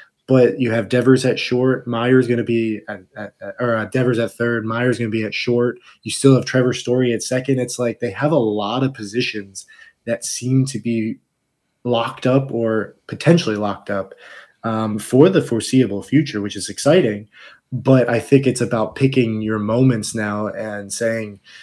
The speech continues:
"We have a hole, which is clearly starting pitching." Um,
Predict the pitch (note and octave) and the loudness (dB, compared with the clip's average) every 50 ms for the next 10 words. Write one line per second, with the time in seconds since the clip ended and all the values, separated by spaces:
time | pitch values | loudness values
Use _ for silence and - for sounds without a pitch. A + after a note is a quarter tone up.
0 | - - _ _ - G2+ A2+ C3 D#3 D3+ C#3 C3 A2+ A2+ G2 - - C#3+ C#3+ A#2+ | -20 -20 _ _ -6 2 6 6 8 8 6 4 4 2 0 4 6 8 8 8
1 | G#2+ G#2 G#2+ G#2+ G#2 A2 G#2 - G2+ F#2+ - - - - - B2+ C3 C3+ B2 A#2+ | 6 4 2 0 -4 -4 -6 -6 -8 -10 -10 -12 -10 -2 2 6 6 6 6 4
2 | A2 - - A#2+ A#2 G#2+ G2 F#2+ F2+ - B2 C3 - G#2 G2 G2 G2 G2 - _ | 0 0 -2 -2 -2 -2 -4 -8 -6 -6 -6 -4 -4 -6 -8 -8 -10 -14 -20 _
3 | _ _ - - _ _ _ _ - G#2+ G#2 G#2+ G#2 G#2 G#2 G2+ G2 F#2+ - - | _ _ -20 -20 _ _ _ _ -8 -6 -4 -4 -4 -4 -4 -6 -8 -8 -10 -14
4 | - | -18